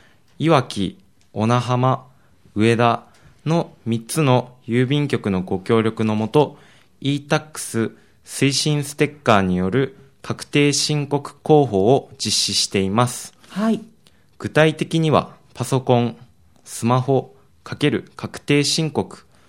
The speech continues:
Speaker 1: と記載された緑色のステッカーを、いわき、小名浜、上田の三つの郵便局が所有している赤い配送車両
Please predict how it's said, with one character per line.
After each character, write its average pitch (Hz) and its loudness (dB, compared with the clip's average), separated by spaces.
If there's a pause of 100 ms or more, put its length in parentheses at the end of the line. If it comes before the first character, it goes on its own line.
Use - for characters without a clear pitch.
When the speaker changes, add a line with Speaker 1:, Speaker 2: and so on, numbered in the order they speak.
(200)
Speaker 1:
と 185 0
記 - -16
載 123 0
さ 127 -4
れ 120 -2
た - 0 (160)
緑 135 2
色 143 2
の 143 -2
ス - -12
テ 143 -4
ッ - -12
カ 92 0
ー 101 0
を、 127 0 (520)
い 131 -2
わ 131 2
き、 131 -6 (200)
小 101 -4
名 107 0
浜、 113 -2
上 110 2
田 110 0
の 131 -2 (400)
三 113 -2
つ - -6
の 156 2
郵 117 2
便 127 2
局 107 -8
が 139 2 (200)
所 104 0
有 104 -2
し - -2
て 110 0
い 107 -2
る 143 -2 (520)
赤 139 0
い 165 0 (260)
配 131 -2
送 135 -2
車 135 0
両 92 -2